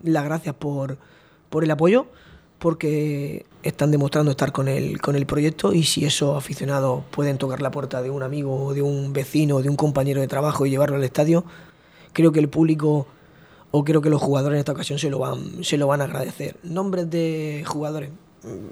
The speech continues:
A nosotros nos interesa mucho un chico del, del Marbella, un delantero centro que está teniendo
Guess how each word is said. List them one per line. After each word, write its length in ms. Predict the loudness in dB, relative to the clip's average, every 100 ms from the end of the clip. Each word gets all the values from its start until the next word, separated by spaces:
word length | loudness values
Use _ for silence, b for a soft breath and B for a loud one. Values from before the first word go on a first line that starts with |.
| -14 -14 -12 -4
A 80 |
nosotros 340 | -2 0 0 2
nos 160 | 4
interesa 380 | 2 2 2 4
mucho 240 | 4 4 2
un 100 | 0
chico 280 | 0 -2
del, 500 | -4 -6 -8 -8 -8
del 140 | -4 0
Marbella, 360 | 2 2 -2 -8 -10
un 100 | -4
delantero 640 | -2 -2 0 0 0 0 -2
centro 440 | 0 2 2 -2 -2 B B B B B B B
que 100 | -4
está 140 | -2
teniendo 920 | 0 0 2 2 0 0 -2 -4 -6